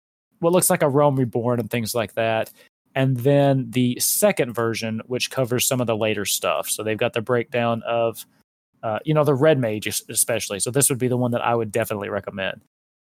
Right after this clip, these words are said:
But the artwork in these are amazing. They've got some samples on the website if you follow the link in the show notes. Uh, it's just, it's beautiful. Like, the artwork,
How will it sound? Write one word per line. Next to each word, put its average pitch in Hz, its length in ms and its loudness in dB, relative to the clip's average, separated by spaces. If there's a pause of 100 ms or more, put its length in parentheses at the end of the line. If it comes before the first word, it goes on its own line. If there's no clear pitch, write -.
(140)
But 160 140 0
the 160 180 0
artwork 190 500 4
in 170 160 2
these 175 400 2
are 127 420 2
amazing. 135 840 2
They've 139 100 2
got 143 160 2
some 120 120 -8
samples 135 640 -2
on 135 160 0
the 123 80 2
website 135 560 2
if 123 140 -8
you 113 80 -4
follow 127 260 2
the 117 80 -2
link 123 240 0
in 117 80 -4
the 110 80 -6
show 120 220 -2
notes. 131 400 0 (420)
Uh, 120 260 0
it's - 300 -4
just, - 460 0
it's - 160 -4
beautiful. 120 1000 0 (180)
Like, 131 160 0
the 139 160 -4
artwork, 165 680 2